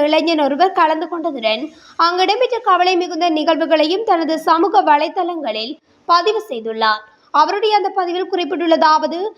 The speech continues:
"எங்கள் சொந்த மக்களை அளவைத்து நாங்கள் வென்றது போரல்ல. ஒரு தென்னை மரத்தின் வாழ்க்கையை அடையாளப்படுத்துவதன் மூலம்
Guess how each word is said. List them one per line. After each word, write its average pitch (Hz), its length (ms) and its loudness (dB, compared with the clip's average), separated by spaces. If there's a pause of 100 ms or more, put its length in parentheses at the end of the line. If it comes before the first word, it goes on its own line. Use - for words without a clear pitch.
(160)
"எங்கள் 349 400 2
சொந்த 370 220 2
மக்களை 415 380 -4
அளவைத்து 339 520 0
நாங்கள் 320 360 0
வென்றது 320 480 -2
போரல்ல. 254 400 2 (440)
ஒரு 285 200 4
தென்னை 349 320 2
மரத்தின் 339 380 0
வாழ்க்கையை 311 560 2
அடையாளப்படுத்துவதன் 320 840 -2
மூலம் 277 380 0